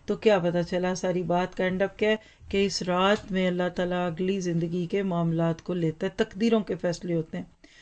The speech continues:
तो क्या करें, खूब भलाइयाँ मांगिए। फिर आप देखिए कि इस रात की इबादत हज़ार रातों से बेहतर है, ज़ाया नहीं करना। और इबादत सिर्फ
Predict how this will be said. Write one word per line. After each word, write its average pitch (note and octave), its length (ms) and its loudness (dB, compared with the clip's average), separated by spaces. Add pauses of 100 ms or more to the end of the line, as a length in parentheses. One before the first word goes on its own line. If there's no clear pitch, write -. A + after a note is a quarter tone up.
(160)
तो G#3+ 80 4
क्या A3+ 200 10
करें, B3 300 2
खूब G3+ 220 -2
भलाइयाँ F3 400 2
मांगिए। G3 380 -2 (840)
फिर A#3 140 8
आप A#3 160 8
देखिए A3+ 300 8
कि A#3 140 4
इस A3 180 -2
रात F#3+ 340 4
की G#3 140 0
इबादत F#3+ 500 2
हज़ार F3+ 340 0
रातों G3+ 300 2
से G#3 180 2
बेहतर G3 400 0
है, G3 160 -4 (400)
ज़ाया F3+ 320 2
नहीं G#3 160 0
करना। G3+ 360 -2
और A#3 200 4
इबादत C4 360 2
सिर्फ B3+ 240 0